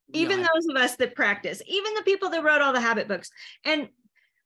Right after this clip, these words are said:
Speaker 1: I don't know how many of those habit books you've read. I've read most of them. <laughs> They, it's all the same thing, everyone. It's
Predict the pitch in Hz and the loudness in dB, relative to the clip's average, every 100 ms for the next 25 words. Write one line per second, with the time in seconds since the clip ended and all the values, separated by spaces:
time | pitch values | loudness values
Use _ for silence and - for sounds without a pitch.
0 | _ 277 359 320 294 269 254 240 214 220 | _ 0 2 2 4 4 4 4 4 2
1 | 214 202 - 202 - 202 196 175 175 170 | 2 0 -2 -4 -4 -4 -2 -2 -2 -2
2 | 208 208 196 202 214 196 - 170 127 208 | 0 0 0 -4 -4 -4 -6 -8 -4 -4
3 | - - _ _ - 381 _ - 392 381 | -6 -14 _ _ -6 -6 _ -4 0 0
4 | 415 - - - _ _ - 403 494 508 | -2 -4 -20 -20 _ _ -2 2 4 4
5 | 494 381 381 370 403 359 269 247 233 240 | 2 2 2 2 2 2 2 2 0 -2
6 | 247 _ 277 285 - | -6 _ -4 -4 -8